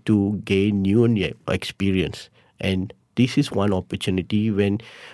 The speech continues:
when the department advertise, uh, expression of interest for U N peacekeeping police. I just put in, and I was, like, in my,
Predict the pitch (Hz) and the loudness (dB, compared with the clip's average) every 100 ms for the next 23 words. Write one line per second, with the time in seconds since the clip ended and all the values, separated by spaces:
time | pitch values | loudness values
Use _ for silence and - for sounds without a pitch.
0 | - 107 104 101 113 117 110 120 117 95 | -2 2 2 2 2 0 2 2 2 0
1 | 82 98 - 90 92 98 - 90 80 80 | -2 -4 0 -2 0 -4 -4 -2 -2 -2
2 | - - - 120 120 120 95 85 90 - | -4 -6 -2 0 2 0 0 0 -2 -2
3 | 87 - 82 - - _ _ - 98 98 | -6 -6 -8 -8 -14 _ _ -2 0 0
4 | - 110 107 - 117 120 120 135 175 185 | -2 -2 -2 -4 -2 -2 2 2 2 0
5 | - - - - - _ _ - 123 113 | -14 -20 -20 -20 -20 _ _ -4 -2 2
6 | 120 117 107 98 90 95 92 - 95 92 | 0 0 -2 0 -2 -4 -8 -4 -2 -2
7 | 82 - - 92 85 85 - - 87 87 | -4 -6 -4 -4 -2 -4 -6 -6 -6 -6
8 | _ - - - - 92 92 90 | _ -20 -20 -10 -4 -2 -2 -2